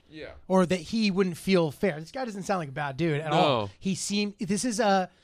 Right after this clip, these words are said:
Speaker 2: a thought that you can tell he's <laughs> ashamed to have.
Speaker 1: I know,
Speaker 2: You
Speaker 1: but it,
Speaker 2: know?
Speaker 1: and he
Speaker 2: But it's
Speaker 1: shouldn't
Speaker 2: real,
Speaker 1: be.
Speaker 2: bro. It's real. Like, I, you know, I've never been in that situation. I don't think I've never been in a serious relationship with somebody who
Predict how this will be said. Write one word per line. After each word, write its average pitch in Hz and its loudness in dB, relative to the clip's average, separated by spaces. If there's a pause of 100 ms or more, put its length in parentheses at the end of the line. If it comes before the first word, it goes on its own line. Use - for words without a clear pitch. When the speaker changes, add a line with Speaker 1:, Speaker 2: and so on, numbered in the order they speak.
(280)
Speaker 2:
a 196 0
thought 190 6
that 190 -4
you 175 2
can 180 2
tell 160 2
he's 147 2
<laughs> - -4
ashamed 143 -2
to 160 -8
have. 135 -4
Speaker 1:
I 143 4
know, 208 4 (100)
Speaker 2:
You 175 6
Speaker 1:
but 180 8
it, 175 8
Speaker 2:
know? 180 4
Speaker 1:
and 147 4
he 160 2
Speaker 2:
But 208 6
it's 233 8
Speaker 1:
shouldn't 240 4
Speaker 2:
real, 294 10
Speaker 1:
be. 104 4
Speaker 2:
bro. 160 2
It's 170 -4
real. 180 4
Like, 180 0 (400)
I, 190 8 (680)
you 185 2
know, 165 4
I've 165 -2
never 175 4
been 143 -2
in 160 2
that 143 -6
situation. 131 -10
I 151 -8
don't 127 -8
think 127 -12
I've 143 -4
never 156 2
been 151 2
in 143 0
a 135 -2
serious 131 -6
relationship 131 -8
with - -8
somebody 127 -10
who 123 -10